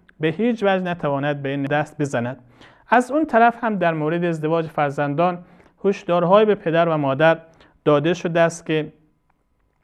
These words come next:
باید انسان مواظبت داشته باشد.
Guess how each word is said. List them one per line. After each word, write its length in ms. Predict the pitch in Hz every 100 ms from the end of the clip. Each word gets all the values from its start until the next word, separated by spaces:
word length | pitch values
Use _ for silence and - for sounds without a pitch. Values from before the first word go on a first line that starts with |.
| - 135
باید 440 | 131 143 147 170 175 170
انسان 440 | 143 139 165 160 165 - _ _ -
مواظبت 640 | 160 165 160 165 208 214
داشته 260 | 202 - 185
باشد. 420 | 175 170 170